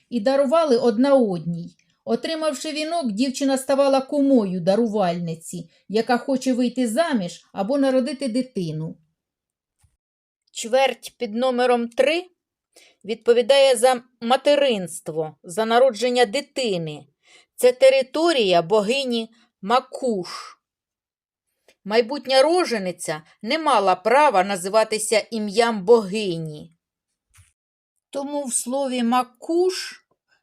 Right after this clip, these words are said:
склади переставили місцями, отримали кума.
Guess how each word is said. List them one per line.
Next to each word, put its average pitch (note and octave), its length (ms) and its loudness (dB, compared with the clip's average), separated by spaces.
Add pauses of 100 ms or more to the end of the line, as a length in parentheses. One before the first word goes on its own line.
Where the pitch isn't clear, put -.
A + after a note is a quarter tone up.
(760)
склади C4 540 -2
переставили B3+ 720 0
місцями, F3 800 -4 (100)
отримали A3 720 -4
кума. F3+ 800 -2